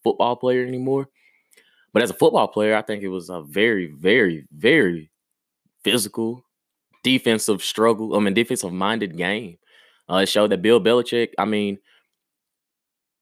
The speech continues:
the proof is in the pudding for the Patriots. You don't think of the Patriots without thinking Belichick, Brady, as in Tom Brady. And that's the thing, Tom Brady didn't even have a touchdown pass.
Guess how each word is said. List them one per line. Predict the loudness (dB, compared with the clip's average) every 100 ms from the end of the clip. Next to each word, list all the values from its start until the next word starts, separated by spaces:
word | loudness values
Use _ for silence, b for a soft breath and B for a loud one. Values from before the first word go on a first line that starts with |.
| -14
the | -2 0
proof | 4 4
is | 4
in | 2
the | -2
pudding | 0 0 0
for | -8
the | -12
Patriots. | -8 -10 -12 -20 _ _ _ _ _ _ _ _ _ _ _ _ _ _ _ _ _ _ _ _ _ _ _ _ _ -2
You | 2
don't | 2 2
think | 0 -2 0
of | 2 2 0 -4
the |
Patriots | -4 -2 -2 -4
without | -2 -2
thinking | -4 -8 -10 -14 -18 _ _ _ _ _ _ _ _ _
Belichick, | 0 4 4 2 -2 -2 _ _ _ _ _ _ _ -4
Brady, | 0 0 -4 _ _ _ _ -10
as | -8
in | -4
Tom | -4 -4
Brady. | -4 -8 -10
And | _ _ _ _ _ _ _ _ _ _ _ -4
that's | 0
the | 0
thing, | 0
Tom | 2 2
Brady | 2 2
didn't | -2
even | -4 -6
have | -6
a |
touchdown | -6 -6 -8 -8
pass. | -2 -2 -2 -6 -18